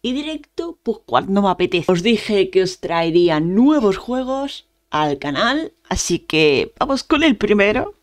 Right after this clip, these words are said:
que son los Sims cuatro. He de reconocer que me he viciado. Las cosas como son. Me he viciado al juego otra vez.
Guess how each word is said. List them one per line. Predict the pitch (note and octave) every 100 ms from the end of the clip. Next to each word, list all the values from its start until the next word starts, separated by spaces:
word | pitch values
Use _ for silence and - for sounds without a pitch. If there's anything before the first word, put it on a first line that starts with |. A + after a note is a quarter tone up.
| -
que | G#3 A#3+
son | - G#3+ A3
los | F3 E3
Sims | B3+ A#3 - -
cuatro. | - F3 F3 F#4+
He | F#4
de | A4+ A4
reconocer | - A#3+ A3+ G#3+ E3+ C4+ A#4 - - - _ _
que | -
me | C#4 D#4+
he |
viciado. | D4+ - F3 - - _ -
Las | A3
cosas | - E4+ - F#4
como | - C4+ G#3+
son. | - F#3+
Me | -
he | D4+
viciado | D#4 D4+ D#4 D4
al | D4 C4+
juego | D4+ C4+
otra | C4 C4+ C4+
vez. | C4+ C#4